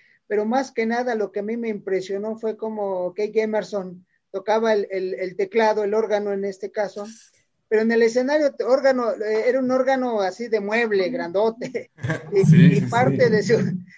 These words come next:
Speaker 1: y parte de su esencia era, era que dices, "¿Tú cómo haces para mover el órgano?". Pues él lo movía, le daba vueltas, lo levantaba, lo bajaba y seguía tocando, era,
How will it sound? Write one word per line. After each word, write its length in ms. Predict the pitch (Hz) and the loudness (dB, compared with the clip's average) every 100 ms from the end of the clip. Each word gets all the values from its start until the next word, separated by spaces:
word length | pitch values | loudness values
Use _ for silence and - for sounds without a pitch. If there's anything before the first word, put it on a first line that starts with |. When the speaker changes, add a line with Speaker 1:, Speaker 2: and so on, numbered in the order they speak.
| - | -8
Speaker 1:
y 100 | 202 | -4
parte 420 | - 269 277 277 | 0 0 2 2
de 140 | 226 | 2
su 100 | 214 214 | 2 0
esencia 540 | 214 240 247 247 247 | 2 2 2 2 4
era, 360 | 247 254 233 - | 4 4 2 0
era 360 | 233 269 262 254 | 2 4 2 0
que 100 | 226 | -2
dices, 320 | 240 233 226 | -2 -8 -10
"¿Tú 140 | 277 | -14
cómo 220 | 269 277 285 | -10 -4 -4
haces 240 | 294 285 | -4 -6
para 160 | 226 226 | -4 -2
mover 300 | 220 247 254 | 0 2 4
el 100 | 254 | 2
órgano?". 400 | 247 240 233 226 | 2 -2 -6 -10
Pues 160 | 226 | -2
él 220 | 277 277 208 | -2 -2 -6
lo 100 | 220 | -4
movía, 440 | 220 226 262 269 | -2 -2 0 0
le 140 | 240 | 2
daba 260 | 226 254 240 | -2 -2 -4
vueltas, 520 | 220 226 240 233 240 | -4 -4 -4 -4 -6
lo 120 | 208 202 | -4 -4
levantaba, 640 | 202 196 196 214 233 220 | -4 -6 -8 -6 -4 -4
lo 140 | 202 | -4
bajaba 360 | 190 185 220 233 | -6 -8 -4 -6
y 60 | |
seguía 320 | 226 202 220 226 | -4 -6 -4 -6
tocando, 460 | 214 - 226 226 | -12 -12 -10 -6
era, 200 | 233 214 | -6 -6